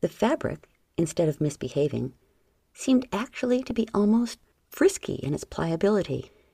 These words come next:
as each concept and design flicked through her mind. The material flowed, shifted, changed to match it, sometimes even before the image itself was fully formed in her imagination.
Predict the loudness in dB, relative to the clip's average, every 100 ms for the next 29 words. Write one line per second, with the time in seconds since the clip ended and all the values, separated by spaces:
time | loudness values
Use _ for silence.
0 | _ 2 2 -2 -10 2 2 4 0 -6
1 | -4 -2 0 0 0 -2 -4 -8 2 2
2 | 2 -8 -8 -2 0 2 0 -2 -6 -10
3 | _ _ _ 4 6 4 2 2 0 -2
4 | 0 0 0 -2 -4 -10 -16 _ -4 -4
5 | -4 -8 -8 -10 _ _ _ _ 0 6
6 | 6 4 0 -2 -2 -6 -12 -14 _ _
7 | _ _ -2 0 2 0 2 2 6 4
8 | 4 2 2 2 2 2 4 -2 -4 -6
9 | -6 -10 -4 0 2 2 0 2 2 0
10 | -2 -2 -2 -4 0 2 0 -2 -8